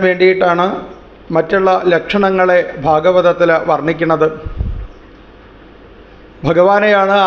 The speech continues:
ആശ്രയിക്കേണ്ടത്. ആ ഭഗവാനെ ആശ്രയിക്കേണ്ടതിൻ്റെ പ്രാധാന്യത്തിനെ വർണ്ണിക്കുന്നതായ മാർക്കണ്ഡേയൻ്റെ ചരിത്രം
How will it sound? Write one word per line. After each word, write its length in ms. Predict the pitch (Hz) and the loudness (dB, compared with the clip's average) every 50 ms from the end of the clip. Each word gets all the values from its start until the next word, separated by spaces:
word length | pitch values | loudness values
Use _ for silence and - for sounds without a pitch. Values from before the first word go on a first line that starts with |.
| 180 | 2
ആശ്രയിക്കേണ്ടത്. 800 | 165 160 156 - 180 196 196 190 190 190 185 165 156 139 151 151 151 - - - - - - - - - - - - - - - - - - - - - - - - - - - - - - - - - 175 | 0 -2 -2 -2 0 2 2 2 0 0 -2 -2 -2 0 0 -2 -2 -4 -8 -14 -18 -20 -20 -20 -20 -20 -20 -20 -20 -20 -20 -20 -20 -20 -20 -20 -20 -20 -20 -20 -20 -20 -20 -20 -20 -20 -20 -14 -6 -2 -2
ആ 20 | 185 160 170 | 0 0 0
ഭഗവാനെ 480 | 180 170 180 190 202 202 202 208 208 208 196 185 | 0 0 2 2 2 2 2 0 0 2 2 0
ആശ്രയിക്കേണ്ടതിൻ്റെ 1300 | 180 175 - 180 202 196 196 190 - 208 196 196 190 196 196 196 196 - - - 185 190 190 190 190 196 190 196 | 0 0 0 0 2 2 2 2 0 -2 -2 0 0 0 0 0 -2 -6 -6 -4 -2 -2 0 2 2 2 2 2
പ്രാധാന്യത്തിനെ 720 | 175 160 160 156 185 196 196 196 196 190 196 196 190 190 185 180 | 0 0 0 0 0 0 0 0 -2 0 0 0 0 2 2 2
വർണ്ണിക്കുന്നതായ 680 | 175 165 185 185 - 190 190 190 190 185 185 185 180 185 180 180 - 170 | 0 0 -2 -2 0 0 0 0 2 2 2 4 4 4 2 0 0 0
മാർക്കണ്ഡേയൻ്റെ 760 | 160 156 151 151 - 185 180 170 180 180 175 175 170 170 170 170 | 0 0 0 0 0 -2 0 2 2 2 4 2 2 0 0 2
ചരിത്രം 400 | 170 160 156 156 156 - 170 170 | 2 2 2 0 2 0 -2 -2